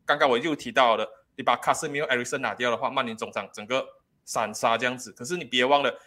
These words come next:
就算他们回来的话，这两个人也是已经是三十岁、三十出头了的。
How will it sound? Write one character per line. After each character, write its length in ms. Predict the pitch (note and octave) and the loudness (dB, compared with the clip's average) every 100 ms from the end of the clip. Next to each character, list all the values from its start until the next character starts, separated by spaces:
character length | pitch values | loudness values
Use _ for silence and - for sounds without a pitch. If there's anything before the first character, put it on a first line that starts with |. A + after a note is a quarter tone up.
| _ - | _ -4
就 120 | A#3+ | 2
算 180 | A#3 G#3+ | 2 4
他 100 | D3+ | 2
们 120 | D#3 | 2
回 120 | D3 | 4
来 100 | C#3 | 4
的 100 | C#3 | 4
话， 120 | F3 | 2
这 120 | - | 2
两 140 | E3 A2+ | 0 0
个 80 | C3+ | 0
人 140 | C3 | -2
也 120 | A2+ | -4
是 160 | - A#2 | -6 -10
已 80 | A2+ | -10
经 140 | A#2 | -10
是 100 | D3+ | -8
三 220 | - A2 | -4 -4
十 140 | - G#2 | -6 -10
岁、 200 | C#3+ B2 | -8 -4
三 180 | B2+ A2 | -4 -4
十 100 | G#2+ | -8
出 220 | - B2+ | -10 -8
头 180 | A2+ G#2+ | -6 -6
了 140 | F#2+ | -8
的。 120 | - | -14